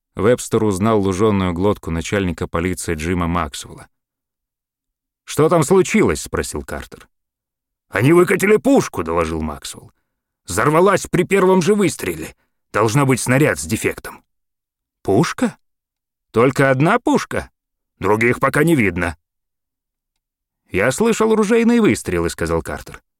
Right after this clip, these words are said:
«Так точно. Они нас обстреляли. Двоих-троих ранили, но теперь отошли.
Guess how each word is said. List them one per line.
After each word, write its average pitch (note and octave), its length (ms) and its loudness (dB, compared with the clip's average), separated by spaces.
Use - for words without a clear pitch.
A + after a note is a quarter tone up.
«Так G#2 240 -2
точно. E3 540 0
Они F#2+ 300 0
нас C#3+ 220 0
обстреляли. C#3+ 760 0
Двоих-троих C#3 680 2
ранили, A2+ 640 2
но E2 120 -2
теперь D3+ 300 2
отошли. F2 540 -4